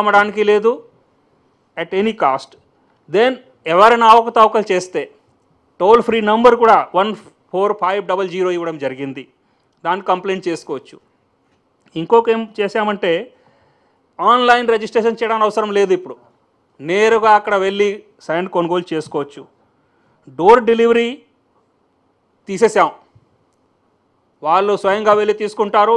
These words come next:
లేకపోతే వాళ్ళే వెళ్ళి ఆ కాంట్రాక్టర్కి చెప్తారు, వాళ్ళు సప్లై చేస్తారు తప్ప there is no door delivery.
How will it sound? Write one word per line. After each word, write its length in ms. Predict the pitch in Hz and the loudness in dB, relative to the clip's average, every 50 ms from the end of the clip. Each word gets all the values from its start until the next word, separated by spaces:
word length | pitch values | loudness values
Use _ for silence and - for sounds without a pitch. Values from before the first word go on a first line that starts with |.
| 220 185 165 | 0 0 -2
లేకపోతే 360 | 170 175 175 196 190 - 202 185 | -6 -6 -6 -10 -10 -8 -8 -6
వాళ్ళే 220 | 175 170 185 208 214 202 | -4 -4 -4 -4 -4 -4
వెళ్ళి 220 | 202 202 202 208 208 208 | -4 -4 -2 -2 -2 -2
ఆ 20 | 190 196 | -2 -2
కాంట్రాక్టర్కి 460 | 185 180 190 196 185 - 202 175 - 202 | -4 -4 -4 -8 -8 -10 -16 -12 -10 -12
చెప్తారు, 280 | 190 - - 202 208 202 | -10 -6 -6 -6 -2 -2
వాళ్ళు 140 | 196 196 190 - | -2 -4 -2 -4
సప్లై 240 | 190 180 - 196 196 190 190 | -8 -6 -4 -6 -6 -4 -6
చేస్తారు 300 | 190 - - 196 185 185 - | -8 -8 -8 -10 -8 -4 -6
తప్ప 160 | 180 175 - 208 226 262 - _ _ _ _ _ | -6 -2 0 -2 -2 -2 -6 _ _ _ _ _
there 120 | 175 175 175 | -8 -8 -8
is 60 | 165 170 | -6 -4
no 60 | 190 202 190 170 | -4 -4 -2 -2
door 140 | 170 170 165 147 143 | -2 -2 -2 -4 -8
delivery. 300 | 135 131 127 123 131 - | -12 -12 -12 -14 -16 -20